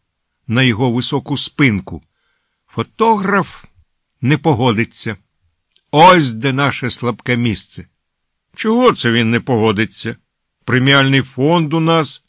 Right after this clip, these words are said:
є? Шеф ствердно кивнув. Ну ось і потрусіть ним. Гадаю, в нинішніх умовах за сто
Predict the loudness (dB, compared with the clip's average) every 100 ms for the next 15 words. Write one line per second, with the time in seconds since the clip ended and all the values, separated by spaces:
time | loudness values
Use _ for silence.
0 | _ -12 -4 -2 -2 -4 -12 _ _ _
1 | _ _ _ -2 -2 -2 -6 -2 0 2
2 | 0 -6 -2 -2 0 0 -2 -6 _ _
3 | _ -4 2 4 4 4 0 -2 -2 -2
4 | 0 -2 0 0 -2 2 4 2 -2 -16
5 | _ _ _ -10 -2 0 2 0 -8 _
6 | _ _ _ _ _ _ 0 2 4 2
7 | 2 2 2 0 -2 -4 -4 -4 -2 0
8 | 0 0 -4 _ _ -20 -6 0 0 -2
9 | -4 0 0 0